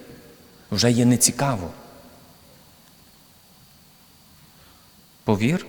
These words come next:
я думаю, не треба навіть їх говорити, що повір, а ви знаєте,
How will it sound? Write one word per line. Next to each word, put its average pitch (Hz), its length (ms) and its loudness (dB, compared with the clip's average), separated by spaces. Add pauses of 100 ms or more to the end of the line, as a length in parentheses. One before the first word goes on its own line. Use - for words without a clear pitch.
(1400)
я - 120 -2
думаю, 104 340 0
не 95 120 0
треба 139 360 -4
навіть 104 340 -6
їх 92 140 -10
говорити, 104 320 -6
що - 200 -6
повір, 101 500 -6
а 104 60 -4
ви 92 140 -4
знаєте, 101 600 -6